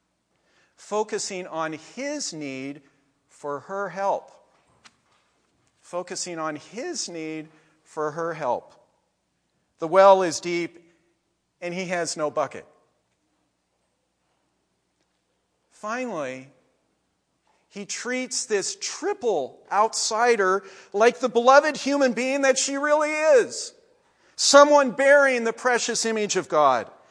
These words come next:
and respectfully engages her in a very long and in-depth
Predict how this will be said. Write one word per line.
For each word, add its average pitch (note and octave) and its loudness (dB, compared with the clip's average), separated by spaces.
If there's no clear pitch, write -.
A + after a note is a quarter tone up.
and G3+ 0
respectfully A3+ -2
engages G3+ -4
her G#3 -2
in G#3 -8
a G#3 -4
very B3+ -2
long A3+ 0
and F#3 -4
in-depth G3 -2